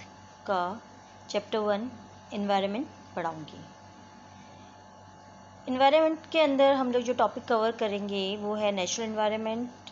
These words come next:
ecosystem and human environment। And environment हम लोग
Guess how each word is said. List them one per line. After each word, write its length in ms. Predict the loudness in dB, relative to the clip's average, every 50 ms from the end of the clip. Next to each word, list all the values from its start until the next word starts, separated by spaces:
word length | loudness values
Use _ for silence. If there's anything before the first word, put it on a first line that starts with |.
| -12
ecosystem 760 | -12 -12 -8 -8 -8 -8 -6 -6 -8 -8 -6 -6 -8 -8 -8 -8
and 220 | -8 -6 -6 -6
human 380 | -6 -6 -6 -6 -4 -4 -6 -6 -8 -12 -20 -20 -20 -14 -10 -10
environment। 560 | -8 -4 -4 -4 -4 -4 -6 -6 -8 -8 -8 -10 -16 -20 -20 -20 -20 -20 -20 -20 -20 -18 -12 -8
And 180 | -6 -4 -4 -2
environment 480 | -2 0 0 -2 -2 -4 -6 -8 -8
हम 120 | -6 -6 -6
लोग 100 | -6